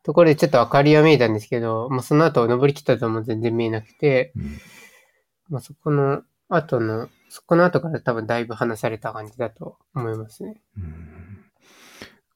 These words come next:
Speaker 2: 川崎さんも、その大竹さんでは、後ろに明かりが来てないか、何度も何度も振り返ったというふうに <laughs> おっしゃってましたけど、
Speaker 1: はい。
Speaker 2: ああ、そういうことだったんですね。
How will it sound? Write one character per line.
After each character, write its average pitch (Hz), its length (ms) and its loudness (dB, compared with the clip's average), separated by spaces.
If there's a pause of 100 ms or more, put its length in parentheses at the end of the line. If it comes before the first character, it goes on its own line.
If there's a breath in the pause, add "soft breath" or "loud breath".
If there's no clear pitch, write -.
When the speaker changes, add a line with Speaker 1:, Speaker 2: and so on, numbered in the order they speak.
(100)
Speaker 2:
川 107 120 -8
崎 101 180 -8
さ 104 100 -6
ん 95 100 -2
も、 87 240 -6 (260)
そ 90 80 -12
の 82 160 -12
大 101 80 -10
竹 98 160 -8
さ 92 140 -6
ん 69 240 -10
で 95 80 -6
は、 73 360 -8 (140)
後 113 300 -4
ろ 95 40 -4
に 92 200 -4 (120)
明 - 80 -16
か 101 140 -4
り 90 180 -8 (200)
が - 100 -8
来 - 80 -14
て 110 120 -2
な 85 100 -4
い 80 60 -12
か、 - 260 -12 (260)
何 127 160 2
度 120 80 0
も 113 80 -4
何 117 100 -2
度 101 80 -8
も 95 60 -10
振 117 100 -12
り - 60 -6
返 113 160 -2
っ - 40 -12
た 113 100 -6
と - 100 -4
い 110 40 0
う - 20 2
ふ - 100 -2
う 165 80 8
に 170 160 4 (240)
<laughs> 165 340 4
お 143 60 6
っ - 40 6
し 135 100 4
ゃ - 20 8
っ 104 60 4
て 131 100 4
ま 117 100 2
し - 60 -8
た 117 80 -6
け 107 120 -8
ど、 101 140 -8
Speaker 1:
は 135 80 -8
い。 123 40 -6
Speaker 2:
あ 185 360 -4
あ、 98 380 -8
そ 123 160 -16
う 110 40 -12
い - 20 -12
う - 40 -16
こ - 140 -20
と 127 80 -16
だ 127 80 -14
っ - 60 -20
た - 80 -20
ん 131 60 -20
で - 60 -20
す 147 100 -10
ね。 151 200 -6